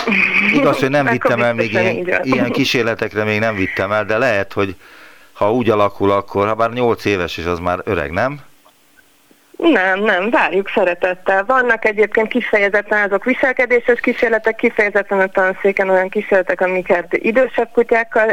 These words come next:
Speaker 2: öm, végzünk, de egy eléggé kísérletlen nyolc éves kutya még életerő, teljesen jó.
Speaker 1: Ez egy, ez így igaz egyébként. Most megint idéznék, ö,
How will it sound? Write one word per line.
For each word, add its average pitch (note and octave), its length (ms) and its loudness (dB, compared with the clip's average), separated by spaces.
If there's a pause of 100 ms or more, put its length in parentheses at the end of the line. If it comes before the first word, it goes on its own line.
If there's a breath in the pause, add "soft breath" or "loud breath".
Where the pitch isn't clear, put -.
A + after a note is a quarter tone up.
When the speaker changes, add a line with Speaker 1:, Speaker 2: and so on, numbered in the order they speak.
Speaker 2:
öm, G3+ 840 0
végzünk, A3 640 2 (500 loud breath)
de G3 440 2
egy F#3+ 160 0
eléggé G3 380 2
kísérletlen F#3+ 640 -2
nyolc F#3 320 0
éves F3 240 2
kutya F#3+ 320 -6
még F3+ 320 -4 (440 loud breath)
életerő, G2+ 760 0
teljesen - 480 -2
jó. G2+ 180 -2
Speaker 1:
Ez B2+ 140 0
egy, A2+ 340 0
ez A2 120 -2
így G#2+ 200 0
igaz E2+ 240 0
egyébként. D2+ 480 -6
Most G#2+ 180 -6
megint B2 300 -4
idéznék, F#2+ 680 -2
ö, F2 300 0